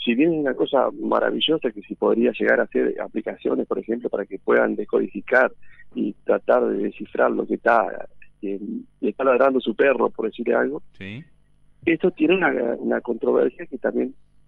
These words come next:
Speaker 1: pasa a ser la parte de la manipulación, porque los seres humanos siempre nos gusta meter la mano y
Speaker 2: <laughs> Claro,
Speaker 1: manipularlo para,
Speaker 2: claro.
Speaker 1: para
Speaker 2: Para
Speaker 1: sacarle
Speaker 2: usarlo
Speaker 1: mejor
Speaker 2: en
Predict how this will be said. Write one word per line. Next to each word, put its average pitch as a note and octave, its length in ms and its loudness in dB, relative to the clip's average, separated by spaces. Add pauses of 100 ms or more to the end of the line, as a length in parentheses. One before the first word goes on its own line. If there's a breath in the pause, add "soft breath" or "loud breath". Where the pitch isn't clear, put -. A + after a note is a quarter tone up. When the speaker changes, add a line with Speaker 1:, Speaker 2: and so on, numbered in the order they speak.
(160)
Speaker 1:
pasa C#3+ 240 2
a D3 40 -6
ser C#3+ 140 -2
la D#3 120 2
parte - 320 0
de D3 60 -4
la B2 80 0
manipulación, A2+ 720 -2
porque G#2+ 160 -4
los A2 80 -8
seres A2+ 220 -6
humanos B2 360 0
siempre C3 220 -4
nos A2+ 120 0
gusta A#2 220 -6
meter A#2+ 320 0
la B2 120 0
mano A#2 180 2
y C3+ 40 -2
Speaker 2:
<laughs> B2+ 180 0
Claro, - 20 -2
Speaker 1:
manipularlo - 340 2
para, A2 280 -2
Speaker 2:
claro. A2+ 160 -14 (760 loud breath)
Speaker 1:
para B2 140 2
Speaker 2:
Para C#3 220 4
Speaker 1:
sacarle C3+ 40 8
Speaker 2:
usarlo F#3+ 280 4
Speaker 1:
mejor - 0 -
Speaker 2:
en F#3+ 60 2